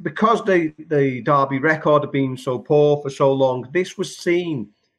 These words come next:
in Blues' eyes as being that big chance that they would finally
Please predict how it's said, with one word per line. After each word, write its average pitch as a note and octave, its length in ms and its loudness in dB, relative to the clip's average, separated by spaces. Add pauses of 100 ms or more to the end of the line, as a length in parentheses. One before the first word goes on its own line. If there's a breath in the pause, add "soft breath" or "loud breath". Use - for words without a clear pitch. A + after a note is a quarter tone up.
in B2 140 -6
Blues' C#3 340 2
eyes B2 340 0
as A#2+ 160 -10
being C3+ 360 0
that C#3+ 220 -2
big C#3+ 220 -2
chance C3+ 460 -4 (760)
that A#2+ 260 -10
they B2 160 -6
would C#3 240 2 (360)
finally C3 500 -2